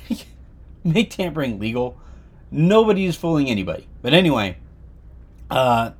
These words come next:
Kevin Durant asks for a trade. He apparently reportedly wants to go to Phoenix, which is interesting because, uh, when Harrison and Aaron and I were talking, uh, two episodes ago,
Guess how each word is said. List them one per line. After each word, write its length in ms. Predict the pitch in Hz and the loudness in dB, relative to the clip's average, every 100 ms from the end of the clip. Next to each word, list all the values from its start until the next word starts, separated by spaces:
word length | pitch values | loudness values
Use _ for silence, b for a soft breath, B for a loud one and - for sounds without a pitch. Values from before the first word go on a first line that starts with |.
| 139 | -12
Kevin 260 | - 180 196 | -2 0 0
Durant 340 | 165 151 143 | -2 -2 -2
asks 340 | 127 139 - - | -4 -6 -6 -4
for 180 | 135 120 | -2 -2
a 80 | |
trade. 380 | 101 101 95 90 - b b b b | -2 -2 -2 -4 -12 b b b b
He 160 | 139 | 0
apparently 480 | 127 139 170 160 156 | 0 0 -2 0 0
reportedly 640 | 139 123 - 190 190 165 143 | -2 -4 0 0 2 0 0
wants 360 | 139 143 - | 0 0 -4
to 100 | - | -8
go 460 | 131 131 131 120 110 b b b - | -2 2 2 2 -2 b b b -12
to 220 | - 190 | -2 -2
Phoenix, 760 | 160 - 156 147 92 - - - b b b | -2 -2 0 0 -2 -10 -16 -18 b b b
which 360 | - 127 139 - | -4 0 0 2
is 220 | 143 120 | 0 0
interesting 640 | 202 233 190 - 127 113 104 | -2 -2 -2 -4 -2 -2 -2
because, 680 | 117 143 127 120 113 - - | -4 0 0 0 -2 -8 -12
uh, 180 | 104 101 | -12 -12
when 360 | 123 120 117 | -4 -2 0
Harrison 840 | 110 120 170 160 - 165 160 156 - - | -2 -4 -4 -4 -4 -2 0 -2 -8 -12
and 340 | 120 117 113 - | -8 -4 -6 -4
Aaron 420 | 135 160 156 139 | -2 0 0 -2
and 280 | - 123 117 | -4 -4 -4
I 260 | 101 113 113 | -2 -2 -4
were 220 | 110 107 | -4 -6
talking, 760 | - 120 110 113 107 101 104 B B B B | -2 -2 0 -2 -2 -2 -6 B B B B
uh, 220 | 98 98 98 | -4 -4 -4
two 260 | - 285 | 0 2
episodes 460 | 135 - - 120 101 | 2 0 -2 -2 -2
ago, 420 | 92 107 95 92 | -2 0 0 -2